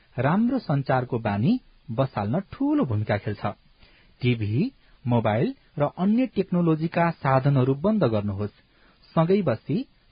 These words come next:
आवश्यक विषयमा कुराकानी गर्नुहोस्।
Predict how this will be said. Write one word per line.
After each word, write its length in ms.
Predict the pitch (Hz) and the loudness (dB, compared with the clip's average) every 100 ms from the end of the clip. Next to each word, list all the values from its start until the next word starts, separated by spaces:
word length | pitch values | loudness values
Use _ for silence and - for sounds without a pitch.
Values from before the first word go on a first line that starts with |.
| - | -2
आवश्यक 500 | 151 190 - 233 151 | 0 0 -2 -6 -4
विषयमा 600 | 123 135 120 98 113 247 - | -6 -4 -4 -2 -2 -2 -6
कुराकानी 400 | 233 226 220 202 | -2 0 4 2
गर्नुहोस्। 600 | 185 180 170 156 170 - | 4 2 4 4 2 0